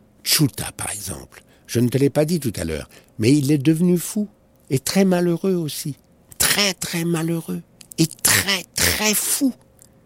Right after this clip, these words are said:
Il n'a retrouvé la paix que lorsqu'il était un vieillard. Tu ne vas pas attendre d'être une vieillarde, toi, n'est-ce pas ? Dis-moi que non. Tu es très douée, tu sais.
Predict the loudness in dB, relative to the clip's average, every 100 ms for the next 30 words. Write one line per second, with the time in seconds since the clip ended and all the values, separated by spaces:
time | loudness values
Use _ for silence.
0 | _ _ -2 2 4 4 2 2 4 4
1 | 4 2 0 2 4 4 2 0 0 0
2 | 0 2 4 4 4 4 4 0 -2 -6
3 | -12 _ _ _ _ _ 4 6 6 2
4 | -2 -4 -4 -2 -2 -2 -2 0 -2 -2
5 | -2 -2 2 4 4 4 2 0 -4 -6
6 | -6 -6 -6 -6 0 4 4 0 _ _
7 | _ _ _ -4 0 0 -2 -2 0 2
8 | 2 2 -4 _ _ _ _ _ _ _
9 | _ _ 0 4 4 0 0 2 2 2
10 | 0 2 0 -2 -6 -8 -6 -4 -6